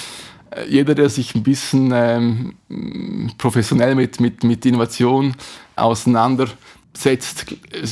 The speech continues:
weiß sehr wohl, dass Innovation ja zum Schluss auch die erfolgreiche Umsetzung, schlussendlich auch monetäre Umsetzung ist. Und ich glaube, das kann kein Mensch alleine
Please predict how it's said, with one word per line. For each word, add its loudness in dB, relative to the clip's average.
weiß 0
sehr 2
wohl, 4
dass 0
Innovation 2
ja -2
zum -4
Schluss -4
auch -2
die -2
erfolgreiche 0
Umsetzung, -2
schlussendlich -2
auch -6
monetäre -2
Umsetzung -4
ist. -10
Und -6
ich -10
glaube, -2
das -14
kann -8
kein -8
Mensch -6
alleine -4